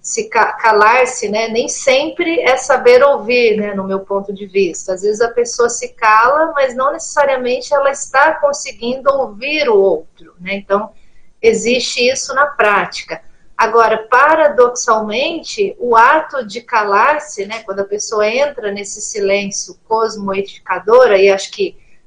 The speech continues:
faz um link com a fala da Mabel, a pessoa ela começa a pensar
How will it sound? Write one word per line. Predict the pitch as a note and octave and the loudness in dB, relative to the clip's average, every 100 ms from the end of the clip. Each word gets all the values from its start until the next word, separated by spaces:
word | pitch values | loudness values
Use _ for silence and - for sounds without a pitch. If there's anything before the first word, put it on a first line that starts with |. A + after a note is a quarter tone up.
| _ | _
faz | G#3 G3 | 0 0
um | G#3 | -2
link | G3+ G#3 G3+ G3+ F3 - - | -2 -2 -4 -4 -6 -8 -8
com | G3 | -4
a | G3 | -4
fala | - G3 F#3+ F#3 | 0 0 0 -4
da | F#3 | -8
Mabel, | F3+ F3 A3 C4+ D4 - - _ _ | -8 -8 -2 2 2 0 -8 _ _
a | - | -12
pessoa | G#3+ A#3 A#3 - A#3+ | -2 0 0 2 4
ela | C4 C4+ | 4 2
começa | C4+ C4 B3+ C4+ - | 0 0 0 0 0
a | C#4+ | -2
pensar | - D#4+ F4 F4+ - B3+ A#3 B3+ E4 - | -2 -4 -4 -6 -2 2 4 4 0 -4